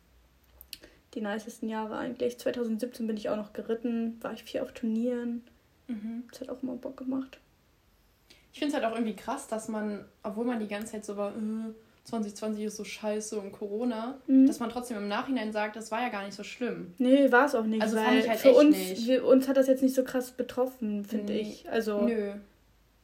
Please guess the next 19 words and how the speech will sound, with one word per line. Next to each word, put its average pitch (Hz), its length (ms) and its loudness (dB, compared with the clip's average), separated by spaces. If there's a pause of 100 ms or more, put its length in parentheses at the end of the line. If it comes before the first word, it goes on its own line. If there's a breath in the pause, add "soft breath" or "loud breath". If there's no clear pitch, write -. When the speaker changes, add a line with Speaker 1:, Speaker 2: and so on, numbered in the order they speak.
(140)
Speaker 2:
das 214 120 -12
stimmt. 208 420 -10 (420 soft breath)
Aber 214 220 -2
weiß 226 180 -2
ich 233 140 -6
nicht, 196 160 -6
trotzdem 220 280 -6
fand 226 200 -6
ich, 220 120 -10
hatte 220 180 -8
man 214 140 -4
so 226 100 -10
f-, - 200 -16 (140)
oft 254 320 -4
so 220 140 -6
Tage, 233 340 -8
wo 226 40 -8
man 214 160 -6
so 196 300 -8